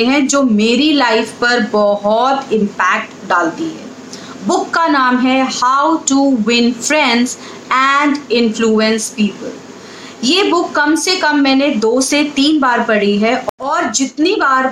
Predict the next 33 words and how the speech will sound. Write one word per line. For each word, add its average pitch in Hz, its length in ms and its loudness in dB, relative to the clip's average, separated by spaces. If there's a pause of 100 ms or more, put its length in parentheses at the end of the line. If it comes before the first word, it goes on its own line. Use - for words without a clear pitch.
(100)
भी 311 240 0
मैं 277 260 2
इस 240 200 -2
book 220 220 -2
को 226 80 2
पढ़ती 196 400 -2
हूँ 220 280 0 (420)
मेरा 294 540 2
नज़रिया 226 720 2 (300)
इन 320 220 2
points 254 320 0
को 240 120 0
लेकर 220 500 0 (160)
और 254 260 2
strong 285 580 0
होता 220 300 0
जाता 190 360 0
है, 226 320 2 (280)
मेरा 349 380 2
मानना 240 540 2
इन 320 200 2
points 254 300 2
को 254 100 -2
लेकर 233 360 0
और 240 240 0
strong 277 420 0
होता 233 260 0
जाता 196 360 0
है 220 200 2
कि 240 320 -4
इन 294 220 2
points 208 360 0
का 226 180 0